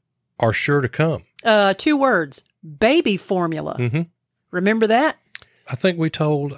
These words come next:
Speaker 1: our listeners about that in February.
Speaker 2: We did, and it didn't hit the news until May.
Speaker 1: Yep.
Speaker 2: And when it hit, it was bad. I mean, we were having to fly in formula from across the world
Speaker 1: Mm-hmm.
Speaker 2: to feed American babies.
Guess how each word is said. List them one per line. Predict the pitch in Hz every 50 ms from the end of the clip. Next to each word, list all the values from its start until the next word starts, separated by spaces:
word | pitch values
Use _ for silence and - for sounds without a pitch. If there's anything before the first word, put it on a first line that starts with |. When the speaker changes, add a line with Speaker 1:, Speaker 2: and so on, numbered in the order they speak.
| 135
Speaker 1:
our | 135 135 127 127 127 120
listeners | 117 113 117 117 - - - 123 117 107 -
about | 113 107 117 113 113 -
that | - 123 127 135
in | 143 143 143
February. | - - 190 190 190 180 175 160 151 151 143 131 110 98 95
Speaker 2:
We | 190 202 208 202
did, | 190 190 220 233 240 220 196 180
and | 180 185
it | 185 180
didn't | 220 240 226 226
hit | 214 247 226 -
the | 196
news | 190 196 214 226 240 247 262 247 220 202
until | 180 180 - - 180 170 160 165
May. | 160 160 160 165 180 208 226 185 - - - - - -
Speaker 1:
Yep. | - 185 185
Speaker 2:
And | 185 180
when | 180 175 196
it | 277 311
hit, | 233 240 302 320 226 - - - _ _ - - - - - _
it | - 254 359 381
was | 302 233
bad. | 196 180 214 254 294 262
I | 233 226
mean, | 220 226 226
we | 240 302 403
were | 466 427
having | - 349 339 302 247 233 196
to | 202
fly | - - - 254 233 233 226 214
in | 202 185 180
formula | 175 - - 320 381 392 320 214 175 160 170 185 226
from | 220 - 202 170 165
across | 151 - - 226 247 285 285 277 -
the | - 175
world | 165 170 190 226 254 285 349 370 311 196 160 170 165 165 -
Speaker 1:
Mm-hmm. | 120 120 110 135 156
Speaker 2:
to | 160 214 202
feed | - - - 247 240 226 202
American | 185 170 170 170 196 214 240 262 269 269 - 269 247 247
babies. | 240 240 254 269 208 - - - 190 - -